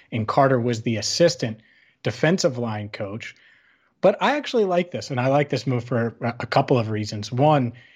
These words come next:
you got a guy in Carter who went to a Pro Bowl, was Chad Johnson's teammate, by the way, who, the, for those who like connections, back in twenty eleven on the Patriots,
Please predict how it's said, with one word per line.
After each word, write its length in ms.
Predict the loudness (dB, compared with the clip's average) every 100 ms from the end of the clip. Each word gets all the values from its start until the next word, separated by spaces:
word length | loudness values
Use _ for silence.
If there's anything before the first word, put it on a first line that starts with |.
| _
you 80 | -2
got 160 | 0 2
a 40 |
guy 200 | 0 -2
in 100 | -4
Carter 320 | -4 -4 -4
who 320 | -4 -4 -4 -6 _ _ _ -4
went 220 | -2 0
to 160 | 2 2
a 60 |
Pro 260 | 2 -2 -2
Bowl, 220 | 0 0
was 120 | 0
Chad 240 | 0 0 0
Johnson's 420 | -2 -4 -8 -8
teammate, 480 | -4 -2 0 -4 -4
by 140 | -4
the 80 | -2
way, 240 | -2 0
who, 240 | 0 -2 -6 -16 _ _ -6
the, 80 |
for 140 | 0 0
those 200 | 2 2
who 120 | 2
like 320 | 2 0 0
connections, 480 | -2 -2 -4 -4 -2
back 240 | -2 -2
in 60 | -4
twenty 260 | -2 0 2
eleven 320 | 2 2 2
on 100 | 0
the 80 | 2
Patriots, 640 | 2 2 2 0 -2 -8